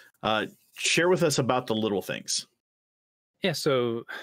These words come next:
Speaker 2: The Little Things, as you said, is on H B O Max, as well as in, uh, theaters limited currently. Um, and it's got a pretty, you know,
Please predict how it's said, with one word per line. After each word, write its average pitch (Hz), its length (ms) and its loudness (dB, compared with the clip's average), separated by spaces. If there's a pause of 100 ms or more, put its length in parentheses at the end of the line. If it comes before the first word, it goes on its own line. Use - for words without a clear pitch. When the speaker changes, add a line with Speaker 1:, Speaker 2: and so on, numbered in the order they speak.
(120)
Speaker 2:
The 127 80 -4
Little 139 180 0
Things, 127 340 -4
as 113 140 -2
you 113 60 -6
said, 113 240 -2
is 110 160 -4
on 104 240 -6
H 113 180 -10
B 110 140 -6
O 107 60 -2
Max, 104 340 -8
as 113 180 -10
well 117 200 0
as 123 120 -4
in, 117 260 -8 (260)
uh, 104 260 -10 (280)
theaters 107 460 -4
limited 117 480 -4 (140)
currently. 151 480 -8 (540)
Um, 120 360 -2
and 139 80 -2
it's 151 120 -4
got 220 120 0
a 240 140 -2
pretty, 185 600 0 (100)
you 151 100 -2
know, 143 300 0